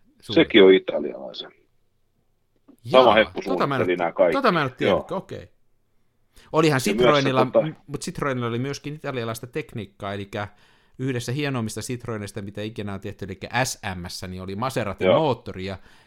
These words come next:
Speaker 1: storyhan menee niin, että se on kans surullinen teollisuustarina, että Citroen tarvitti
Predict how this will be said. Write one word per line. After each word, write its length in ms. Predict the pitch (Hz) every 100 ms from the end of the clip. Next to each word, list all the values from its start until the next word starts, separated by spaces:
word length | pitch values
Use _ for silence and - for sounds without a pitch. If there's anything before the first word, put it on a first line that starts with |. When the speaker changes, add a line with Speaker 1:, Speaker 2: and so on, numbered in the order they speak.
| _
Speaker 1:
storyhan 480 | - 165 160 147 127
menee 340 | 117 117 117 117
niin, 260 | 123 113
että 200 | 98 -
se 80 | 120
on 80 | 110
kans 320 | 117 110 -
surullinen 520 | 139 120 107 98 95
teollisuustarina, 1040 | - 113 104 92 95 82 - 87 87 90
että 240 | 87 _ -
Citroen 560 | - 147 - 120 104 98
tarvitti 560 | 101 95 92 - 107